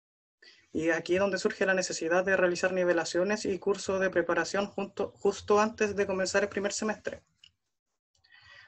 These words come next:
Pero el problema es que estos deben cubrir muchos contenidos y es muy poco el tiempo para cubrir estos contenidos.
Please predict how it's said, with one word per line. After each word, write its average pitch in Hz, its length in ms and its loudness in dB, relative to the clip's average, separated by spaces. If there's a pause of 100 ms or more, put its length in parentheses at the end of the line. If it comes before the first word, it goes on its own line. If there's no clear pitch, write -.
(160)
Pero 196 360 8
el 170 160 2
problema 175 680 4
es 175 180 2
que 170 340 4
estos 185 400 -2
deben 180 360 4
cubrir 170 280 4
muchos 170 300 2
contenidos 214 560 0
y 180 240 2
es 180 80 4
muy 185 160 0
poco 202 240 0
el 196 80 -6
tiempo 214 280 0
para 214 180 6
cubrir 214 280 4
estos - 200 -8
contenidos. 196 520 -2